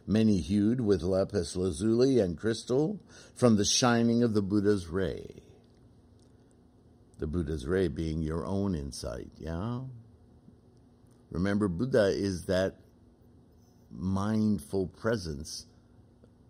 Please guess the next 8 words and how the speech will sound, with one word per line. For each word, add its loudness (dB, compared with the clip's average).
of -6
the -4
engine -4
of -8
life, -8
your 0
perception, -4
your 0